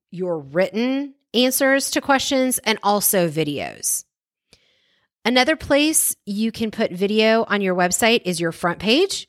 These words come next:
You could have an introduction to who you are on the front page. You also can have embedded videos on every single blog post.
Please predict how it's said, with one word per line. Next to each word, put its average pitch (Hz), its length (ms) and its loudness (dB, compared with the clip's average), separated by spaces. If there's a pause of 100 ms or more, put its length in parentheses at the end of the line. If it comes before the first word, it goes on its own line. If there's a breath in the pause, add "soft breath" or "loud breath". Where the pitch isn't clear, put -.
(160)
You 214 120 0
could 247 140 2
have 220 160 2
an 202 80 -4
introduction 190 640 0
to 185 160 -6
who 165 120 -6
you 160 240 -4
are 180 280 2
on 185 100 -2
the 160 80 -4
front 165 240 -6
page. 220 440 -2 (540 soft breath)
You 208 220 -6
also 208 440 2
can 233 220 -4
have 196 580 4
embedded 180 480 2
videos 180 640 2
on 180 160 -4 (120)
every 165 640 -2
single 160 760 -2
blog 214 520 -4
post. - 520 -8